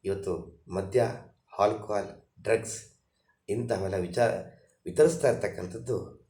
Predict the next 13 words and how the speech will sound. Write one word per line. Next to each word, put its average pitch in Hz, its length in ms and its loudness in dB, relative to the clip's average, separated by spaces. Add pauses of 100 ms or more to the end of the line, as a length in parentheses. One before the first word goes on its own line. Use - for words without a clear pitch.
ಅದೇ 87 220 4
ಉದ್ದೇಶಕ್ಕೆ. - 600 2 (680)
ಮನುಷ್ಯ 104 440 0 (720)
ಹಗಲೆಲ್ಲ 147 680 4
ಕಷ್ಟಪಡ್ತಾನೆ, 110 680 -2 (1160)
ಅವನಿಗೆ 98 280 -4
ಚಿಂತೆ 110 260 -2
ಮಾಡೋದಕ್ಕೆ, 87 500 -2 (760)
ಸ್ವತಂತ್ರವಾಗಿ 107 600 2
ಆಲೋಚನೆ 131 460 0
ಮಾಡೋದಕ್ಕೆ 85 440 -8 (520)
ಸಮಯ 98 360 2
ಇರೋದಿಲ್ಲ. 90 340 -2